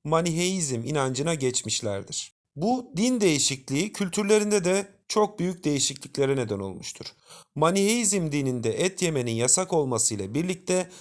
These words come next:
savaşçı özelliklerini kaybetmişlerdir. Yine Uygurlar yerleşik hayata geçen ilk Türk devletidir.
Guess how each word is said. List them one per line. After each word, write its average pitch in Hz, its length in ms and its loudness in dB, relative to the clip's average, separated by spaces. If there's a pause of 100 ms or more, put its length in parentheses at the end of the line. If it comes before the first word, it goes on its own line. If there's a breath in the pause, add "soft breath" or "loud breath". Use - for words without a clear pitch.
savaşçı 180 580 4
özelliklerini 147 840 0 (120)
kaybetmişlerdir. - 1120 -2 (120)
Yine 240 260 2
Uygurlar 202 560 4
yerleşik 180 500 6
hayata 180 320 4
geçen 180 540 0
ilk 196 280 -6
Türk 175 280 -4
devletidir. 110 680 0